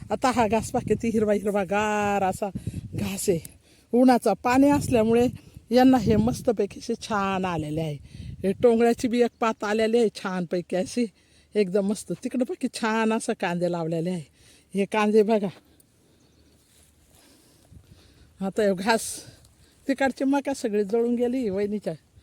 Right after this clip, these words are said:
मामाच्या पोरांनी लावेल पाण्याच्या अभावी. हे डोंगर बघा, सुंदर असे डोंगर. हे आमचं थमचं डोंगर बरं का,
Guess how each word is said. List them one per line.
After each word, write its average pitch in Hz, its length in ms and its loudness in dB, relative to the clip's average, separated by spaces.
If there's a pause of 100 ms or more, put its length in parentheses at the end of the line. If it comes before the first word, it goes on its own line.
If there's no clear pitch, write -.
(260)
मामाच्या 202 440 -6
पोरांनी 208 440 -4
लावेल 175 280 -2
पाण्याच्या 208 540 -2
अभावी. 190 320 -4 (560)
हे 208 80 4
डोंगर 277 380 4
बघा, 294 240 0 (800)
सुंदर 294 760 6
असे 247 220 -2
डोंगर. 170 300 -2 (2750)
हे 220 60 0
आमचं 220 340 -2 (140)
थमचं 233 420 2
डोंगर 240 320 2
बरं 294 240 -4
का, 220 60 -2